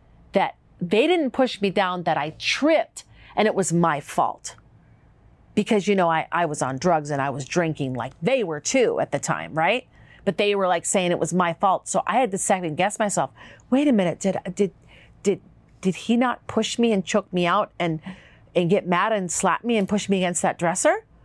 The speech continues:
But that's what they did. But they tried to twist the truth and take that truth and twist it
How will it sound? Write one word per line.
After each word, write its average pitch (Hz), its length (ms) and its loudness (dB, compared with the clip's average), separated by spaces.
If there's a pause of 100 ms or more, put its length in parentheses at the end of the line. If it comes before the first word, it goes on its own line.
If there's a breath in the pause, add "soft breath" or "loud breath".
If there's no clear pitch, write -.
(380 soft breath)
But - 80 -12
that's 226 200 -2
what 220 100 -2
they 127 140 -2
did. 220 400 -2 (340)
But - 100 -16
they 165 100 2
tried 196 300 -4
to 151 100 -2 (140)
twist - 560 0
the 190 80 0
truth 190 380 0 (140)
and 165 220 0 (400 soft breath)
take 285 280 0
that 233 220 0
truth 214 280 -2
and 170 160 0
twist - 340 0
it 196 140 -2